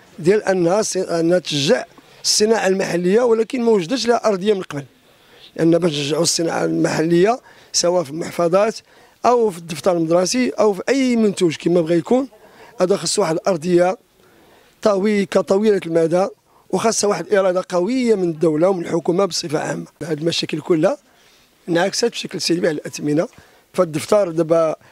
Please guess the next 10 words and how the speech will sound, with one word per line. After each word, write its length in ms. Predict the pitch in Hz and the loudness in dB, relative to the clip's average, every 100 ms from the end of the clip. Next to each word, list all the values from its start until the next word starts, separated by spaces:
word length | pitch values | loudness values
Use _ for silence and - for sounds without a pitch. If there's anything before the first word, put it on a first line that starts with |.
| - - | -14 -6
ارتفع 300 | 147 202 165 | -2 0 0
ما 160 | 160 180 | 2 0
بين 120 | 165 | 0
خمسين 400 | 156 139 185 165 | -2 0 2 2
ستين 300 | - - 180 | 0 0 0
حتى 140 | - | 0
لسبعين 360 | 147 - 139 151 | -4 -4 -4 -4
في 60 | 135 | 0
المية 260 | 156 226 - _ _ _ _ _ _ | 0 0 -4 _ _ _ _ _ _
وقليل. 480 | 160 - 202 175 120 | -8 -2 0 0 0